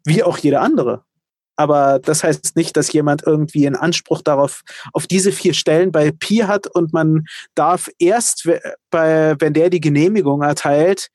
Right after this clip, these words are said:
ähm, dürfen andere darauf zugreifen oder so. Das ist halt Pech.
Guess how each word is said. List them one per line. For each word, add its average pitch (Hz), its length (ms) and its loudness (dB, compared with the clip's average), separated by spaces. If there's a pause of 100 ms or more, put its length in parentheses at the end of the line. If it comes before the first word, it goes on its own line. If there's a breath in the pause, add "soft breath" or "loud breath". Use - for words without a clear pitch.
(360 loud breath)
ähm, 160 360 2
dürfen 165 280 0
andere 160 300 0
darauf 143 320 0
zugreifen 107 580 -2
oder - 220 -6
so. - 200 -8
Das - 120 -16 (580)
ist - 160 -4
halt - 140 -2
Pech. - 260 -2